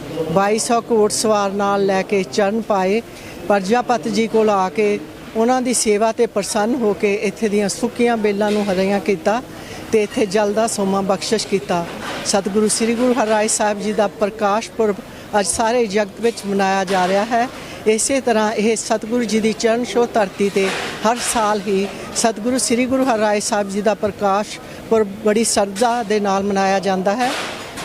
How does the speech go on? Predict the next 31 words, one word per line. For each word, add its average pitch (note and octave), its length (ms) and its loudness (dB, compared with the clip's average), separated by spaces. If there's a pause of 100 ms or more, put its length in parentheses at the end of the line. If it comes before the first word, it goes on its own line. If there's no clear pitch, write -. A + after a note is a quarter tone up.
(840)
ਕੱਲ੍ਹ A#3 180 2
ਤੋਂ C4+ 160 2
ਪਹਿਲਾਂ B3+ 320 2
ਇੱਕ A#3 200 0
ਦਿਨ A3+ 280 2 (180)
ਨਗਰ G#3+ 260 2
ਕੀਰਤਨ B3 420 0
ਹੋਏ, G#3+ 360 2
ਜੋ G#3 200 2
ਕਿ A3+ 140 0
ਲਾਗਲੇ G3+ 420 2
ਸਾਰੇ A#3+ 340 0
ਪਿੰਡਾਂ G#3+ 400 0
ਥਾਣੀ G3 360 -2 (280)
ਸਤਿਗੁਰੂ A3+ 460 0
ਸ੍ਰੀ A#3+ 340 0
ਗੁਰੂ B3 360 0 (320)
ਗ੍ਰੰਥ A3+ 240 2
ਸਾਹਿਬ A3+ 320 0
ਜੀ A#3+ 120 0
ਮਹਾਰਾਜ G#3 500 2
ਜੀ G3 160 0
ਨੇ G3+ 200 2 (340)
ਆਪ G#3 320 2
ਚੱਲ G#3 260 0
ਕੇ G#3+ 160 0
ਸਾਰੀਆਂ G#3 400 0
ਸੰਗਤਾਂ G3+ 440 -2
ਨੂੰ G3+ 140 -2
ਨਿਹਾਲ G3 360 0
ਕੀਤਾ। G#3+ 440 0